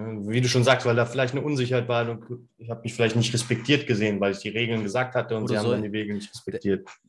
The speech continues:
Speaker 2: Das war bei mir so, weil ich selber Angst hatte, ich krieg nicht den Status und ich verliere den Status im Team, dass ich zu hart reingekrätscht hab, wenn jemand das, den Status verletzt hat. Und dann hab ich zu wenig den Menschen gesehen und was seine Geschichte ist,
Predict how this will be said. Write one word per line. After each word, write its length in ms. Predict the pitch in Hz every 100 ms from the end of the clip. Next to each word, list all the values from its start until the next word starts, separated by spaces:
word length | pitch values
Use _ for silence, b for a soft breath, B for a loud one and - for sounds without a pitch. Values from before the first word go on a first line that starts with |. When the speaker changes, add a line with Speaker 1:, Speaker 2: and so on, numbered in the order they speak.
| _
Speaker 2:
Das 200 | 120 -
war 100 | 139
bei 140 | 117
mir 220 | 117 131 117
so, 380 | 101 92 87 _ _ _ _ _ -
weil 180 | 104 120
ich 100 | -
selber 360 | 127 135 131
Angst 280 | 131 147 -
hatte, 220 | 131 123
ich 180 | 107 110
krieg 220 | - 127
nicht 220 | 131 117 117
den 100 | 104
Status 880 | - 123 143 143 113 131 - - _ _ _ _
und 120 | 113
ich 140 | 120 -
verliere 380 | 117 131 165 131
den 120 | 117
Status 460 | - 110 107 107
im 140 | 107 104
Team, 400 | - 113 139 202 _ _ _ _ _ _ _ -
dass 200 | 107 113
ich 280 | 123 - - -
zu 240 | - 131
hart 240 | 120 117
reingekrätscht 600 | 120 127 123 - 104 - 101
hab, 180 | 95
wenn 140 | 101 101
jemand 560 | 113 120 113 113 - _ _ _ _ _ -
das, 400 | 110 - - -
den 200 | 113 113 -
Status 360 | - 113 107 107
verletzt 400 | - 107 113 -
hat. 220 | 85 -
Und 120 | 98
dann 120 | 107 117
hab 80 |
ich 120 | 113 -
zu 160 | 120
wenig 240 | 123 120 -
den 120 | 113
Menschen 380 | 117 127 - 117
gesehen 380 | 107 98 107 104
und 120 | 92
was 180 | 101 -
seine 240 | 113 127
Geschichte 400 | 113 - 104 -
ist, 320 | 78 92 -